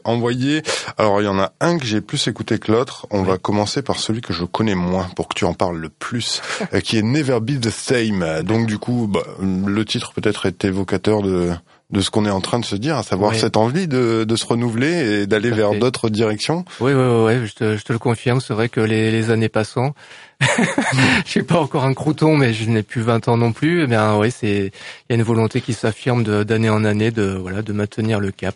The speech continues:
Speaker 2: <laughs>
Speaker 1: Et autre prod, euh, qu'on, qu'on va pouvoir découvrir aussi, c'est L'Amour deux point zéro.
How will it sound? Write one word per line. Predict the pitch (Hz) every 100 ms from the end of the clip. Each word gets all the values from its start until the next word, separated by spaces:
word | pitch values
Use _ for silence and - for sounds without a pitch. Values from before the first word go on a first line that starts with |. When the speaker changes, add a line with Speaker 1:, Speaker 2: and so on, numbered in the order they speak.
| -
Speaker 2:
<laughs> | 123 - - - 190 - - - 92 - 87 - _ _ - 113 - - - -
Speaker 1:
Et | 110
autre | 131 - 120
prod, | - 92 139 135
euh, | 113 107 104 98 98 90
qu'on, | 110 104
qu'on | 92 101
va | 98
pouvoir | 90 104 107 98 101
découvrir | 95 104 110 107 113
aussi, | 107 104 - 139
c'est | - 120 113
L'Amour | 107 104 110 135 135 117 -
deux | 98 101 147
point | - 139
zéro. | 120 123 120 175